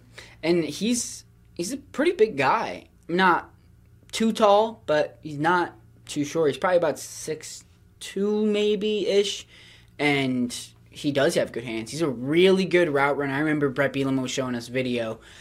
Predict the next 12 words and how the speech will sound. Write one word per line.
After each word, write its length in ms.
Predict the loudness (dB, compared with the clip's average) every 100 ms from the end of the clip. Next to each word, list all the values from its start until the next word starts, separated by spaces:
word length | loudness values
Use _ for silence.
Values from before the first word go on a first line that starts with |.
| -4
They 80 | 0
do 120 | 2
this 220 | 0 -2
thing 340 | -2 -2 0 0
on 220 | 0 0
National 300 | -2 -4 -6
Signing 380 | -4 -4 -4 -4
Day, 320 | -2 -2 -4
and 80 | -6
they 100 | -8
kinda 280 | -6
sh-, 40 | -8